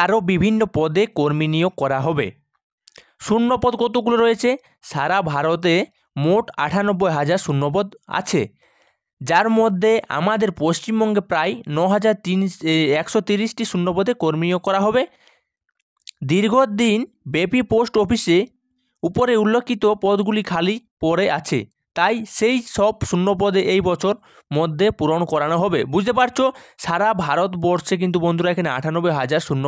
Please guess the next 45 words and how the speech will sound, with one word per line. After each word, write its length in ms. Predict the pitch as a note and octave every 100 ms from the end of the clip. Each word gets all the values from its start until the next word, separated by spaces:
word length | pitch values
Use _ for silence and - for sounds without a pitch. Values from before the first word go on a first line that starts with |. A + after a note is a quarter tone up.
| C#3+
পদে 240 | E3+ F#3 E4+ - - _ -
ভ্যাকেন্সি 380 | D3+ E3+ A#3+ A3+
রয়েছে 240 | G#3+ E3+ D#3+
যে 40 | D#3+
পোস্ট 180 | F#3+ - D#3+
অফিসে, 260 | B2+ - - - _ D3
যার 160 | D3+ F#3+
মধ্যে 180 | G3+ F#3+ F3
আমাদের 220 | G#3+ A3+
ওয়েস্ট 200 | A3+ A3
বেঙ্গলে 240 | G#3+ G#3+ G3+
রয়েছে 240 | G#3 G3+ F3+
ন 20 | E3+ F#3
হাজার 240 | F3 E3+ - -
একশো 180 | D#3 - F#3+
তিরিশটি 280 | F#3 F#3+ G3+
শূন্য 140 | E3+ D#3+
পদ 100 | F3 G3
ফাঁকা 200 | F3+ F#3+
রয়েছে। 300 | F3 A#2+ A2 - - - D3
এই 60 | D#3+ D#3
ন 20 | E3+ G#3
হাজার 200 | G#3 G#3+ F#3+
একশো 160 | - F#3+
তিরিশটি 260 | G3 G3 G#3
শূন্য 180 | F#3 F3+
পদে 180 | F#3+ F#3 E3+
কর্মী 220 | E3 F3+
নিয়োগ 140 | F#3 F3
করা 120 | E3+ F3
হবে 160 | F3 G#3 E3+
এই 80 | E3
বছরের 300 | E3+ G3 F#3+ F#3
মধ্যে। 260 | F3+ B2 A2 _ _ _ _ _ - - - - - _ -
তো 60 | E3 E3+
তাই 180 | F#3 C4 - _ _ -
শিক্ষাগত 480 | G3 G3+ - B3 B3+ A#3+ G3
যোগ্যতা 320 | G3 A3+ A#3
কী 140 | A#3 A3+
লাগছে 200 | A3+ G#3
সেটা 180 | A3 G#3+
আমরা 160 | G#3+ G#3+ F#3+
দেখে 160 | G3
নেব 160 | G#3 G#3 G3+
এবারে। 180 | G3